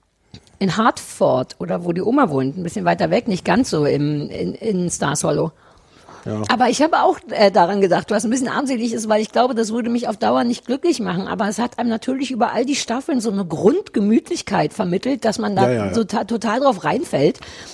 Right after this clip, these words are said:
Speaker 2: Ja.
Speaker 1: obwohl überall lauter übergriffige, anstrengende Menschen wären. Deswegen war ich da auch nicht ganz sicher. Ich dachte, ich könnte noch gut in so einem, hattest du jemals Girls gesehen?
Speaker 2: Ja.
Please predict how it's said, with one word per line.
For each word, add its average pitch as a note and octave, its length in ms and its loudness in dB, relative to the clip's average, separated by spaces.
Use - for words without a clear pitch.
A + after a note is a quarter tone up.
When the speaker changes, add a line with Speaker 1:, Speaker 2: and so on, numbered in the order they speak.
Speaker 2:
Ja. C3 80 0
Speaker 1:
obwohl C4 260 4
überall C4 500 6
lauter A3 340 4
übergriffige, A#3+ 560 2
anstrengende A3 440 0
Menschen A#3+ 320 -2
wären. C#3 220 0
Deswegen G3+ 340 -2
war G3+ 160 -2
ich A#3 120 -4
da G#3+ 160 -4
auch B3 180 2
nicht E4 220 0
ganz G#3+ 180 -2
sicher. D#4+ 320 -2
Ich - 160 -4
dachte, C4+ 260 0
ich D#4 180 -2
könnte D#4 300 0
noch C4+ 220 0
gut D4+ 260 2
in B3 140 0
so A#3+ 160 4
einem, A#3 340 2
hattest - 280 0
du C4 40 0
jemals A3 440 2
Girls F#3+ 420 2
gesehen? D4+ 380 -4
Speaker 2:
Ja. A2+ 320 -4